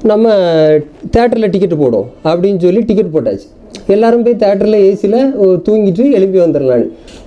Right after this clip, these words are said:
போட்டது என்ன படத்துக்கு போட்டான்? ஜெயிலர்னு ஒரு படத்துக்கு போட்டான்.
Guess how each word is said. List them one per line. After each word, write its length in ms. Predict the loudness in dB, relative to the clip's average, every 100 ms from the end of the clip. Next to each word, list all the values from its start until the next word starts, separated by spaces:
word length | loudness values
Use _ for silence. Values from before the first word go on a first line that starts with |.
| -2
போட்டது 400 | 0 2 0 0
என்ன 180 | 0 0
படத்துக்கு 420 | 0 0 0 0
போட்டான்? 160 | 0 0
ஜெயிலர்னு 540 | 2 2 2 0 0
ஒரு 140 | -2
படத்துக்கு 380 | 0 -2 -2 -2
போட்டான். 180 | -4